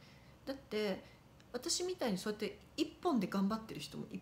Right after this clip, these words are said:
ぱいいるんですよね。で、自分、収入がある中でやるわけじゃないですか、将来のために。そこはね、負荷かかりますよ、当然。で、問題はだから、それに対してそんなに自分に負荷をかけないで、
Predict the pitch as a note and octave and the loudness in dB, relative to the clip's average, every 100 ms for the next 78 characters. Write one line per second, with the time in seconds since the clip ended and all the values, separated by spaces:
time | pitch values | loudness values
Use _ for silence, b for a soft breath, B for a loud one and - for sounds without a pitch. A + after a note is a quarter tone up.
0 | - A3+ A3+ A3 G#3 F3 D#3+ D3 - F#3+ | -2 0 2 2 0 0 -2 -6 -4 -2
1 | F#3+ B B A3+ A3 A#3 D4 D4 B - | -2 B B -4 -2 0 -2 -4 B -8
2 | - F4+ G4 G4+ G4+ G4+ G#4 D#4 C4 C4 | 0 0 2 0 0 2 2 2 2 2
3 | B3 F#3 F3+ G3 F#3+ F3+ - F#3 G3 F3+ | 2 2 2 2 -2 -6 -8 -8 -8 -10
4 | - - - - - G#3+ F3+ E3 E3+ E3 | -10 -12 -4 0 2 2 0 -4 -6 -8
5 | E3+ - B B B - B3+ D#4+ E4 D#4 | -8 -10 B B B -8 -2 2 2 2
6 | F#3 - - - - G3+ A3 A#3 A3+ - | 0 -4 -10 -10 -6 -2 0 0 -2 -6
7 | - - - - E3+ E3+ - - - - | -8 -14 -12 -6 -4 -4 -6 -10 -20 -20
8 | - - - - - - - - - B3 | -20 -20 -20 -20 -20 -20 -20 -20 -12 0
9 | F4 E4+ - B - E4 F#4 F#4+ G4 F#4+ | 4 4 2 B -2 0 2 2 2 2
10 | D4+ B3 F#3 - B - D4 E4 F4 F4 | 2 2 2 0 B -6 -2 0 -2 0
11 | F#4 F4 - - A#3 A#3+ G3 - B B | 2 2 0 -2 0 2 2 -2 B B
12 | - D4 D4+ D#4 E4 F4 C4+ G#3+ A3+ A#3+ | -4 2 2 2 2 2 2 2 0 0
13 | B3 C4+ A3 - A#3+ G#3+ - - F#3 E3+ | 2 2 0 2 0 0 -2 -4 -2 -2
14 | G3 G3 G#3 - | 0 2 2 2